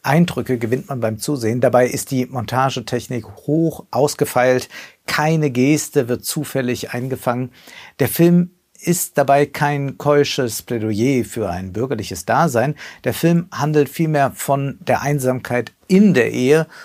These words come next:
und wie die Institution Ehe den Verheirateten den Zugang zueinander verstellen kann, so dass erst eine Abweichung vom Alltag dazu führt, dass die Liebe wieder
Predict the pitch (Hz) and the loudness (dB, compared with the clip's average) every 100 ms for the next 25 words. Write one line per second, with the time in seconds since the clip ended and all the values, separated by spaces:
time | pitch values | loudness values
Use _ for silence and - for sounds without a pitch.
0 | - 135 123 135 175 170 139 - 143 147 | -10 -6 -2 0 2 2 -2 -4 -6 -6
1 | - 120 - 143 131 139 156 160 143 131 | -8 -8 -6 -6 -6 -2 2 2 0 -2
2 | 117 117 135 127 123 120 135 131 117 _ | 0 0 0 -2 -6 -8 -6 -6 -8 _
3 | 127 117 - 196 170 127 110 - 208 127 | -4 -2 -4 -4 -2 -4 -4 -6 -4 -4
4 | 127 131 139 131 - - - _ - 131 | -4 -2 2 2 0 -12 -20 _ -4 -2
5 | - 190 214 - 120 131 190 - _ _ | 2 2 2 0 -2 -2 -2 -6 _ _
6 | _ - 135 151 139 - - _ _ 160 | _ -2 2 2 2 -2 -10 _ _ 0
7 | 214 214 156 147 143 - _ 202 226 - | 2 2 0 2 0 -2 _ -2 -2 -2
8 | 120 101 98 - 90 90 - 107 92 101 | 0 0 -2 -8 -12 -14 -10 -10 -8 -8
9 | 101 123 120 117 123 - 127 135 139 - | -8 -4 -4 -2 -4 -2 -6 -2 -4 -4
10 | - - - 120 - 139 135 - 123 147 | -16 -16 -6 -6 -4 -4 -4 -4 -2 0
11 | 156 165 131 147 147 151 151 | 4 2 2 2 2 2 -2